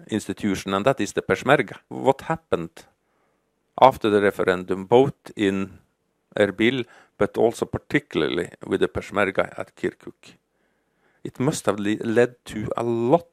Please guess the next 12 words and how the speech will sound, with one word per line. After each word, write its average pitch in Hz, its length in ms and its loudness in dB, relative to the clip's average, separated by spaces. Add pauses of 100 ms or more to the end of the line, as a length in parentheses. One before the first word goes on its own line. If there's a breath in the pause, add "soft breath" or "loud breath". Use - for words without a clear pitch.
(140)
of 101 260 0
both - 340 0 (440 soft breath)
bewilderment 123 840 0
and 104 200 -6
confusion, 135 720 -6 (280 soft breath)
but - 160 0
I 117 80 8
would 131 220 -2
also 131 300 0
suspect - 600 -10
a 113 60 4
lot 120 380 2